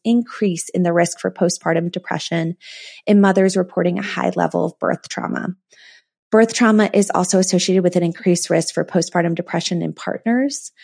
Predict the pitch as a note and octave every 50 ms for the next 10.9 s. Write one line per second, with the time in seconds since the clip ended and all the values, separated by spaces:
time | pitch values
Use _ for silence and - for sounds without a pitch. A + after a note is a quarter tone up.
0 | - - - - - - _ _ _ - G3 F#3+ F#3+ F#3+ F#3 F#3+ F#3 F#3+ - G3+
1 | G3 - - F#3+ F#3+ F#3+ - A3 G#3+ G#3+ G#3 G3+ - G#3+ G3+ - - G#3 F#3+ -
2 | - F#3+ F3+ F3+ F3+ F3 - - - - F3 F3 - - F#3+ F3+ F#3 - - G#3
3 | G3 G3+ G3+ G3 F#3+ G3 F#3+ - F#3+ E3 E3 D#3+ D#3+ E3+ E3+ E3+ E3+ - - F3
4 | F3+ - - F#3 F3 F3+ F3 F3 F3 E3 E3 F3 F3 - - - - E3 E3 D#3
5 | D#3 - - - E3 E3 D#3+ - - E3 D#3 - - - D3+ D#3 E3+ - - F3
6 | - - - - - G3 F3+ C3+ - _ _ - - - - - - _ _ _
7 | _ _ _ _ _ _ - G3 F#3 F3 E3 F3 - G#3 G#3+ G#3 G#3+ - - A3
8 | G#3+ G#3+ G#3 G3+ - - G3 F#3 F#3+ F#3 F#3 F3+ F#3 - F3+ E3+ - - F#3 E3+
9 | E3 E3 E3 - - - F3 E3+ - - E3 E3 - - - E3 E3 E3 D#3+ -
10 | - E3 F#3 - - E3 E3 - - - - - - - - - -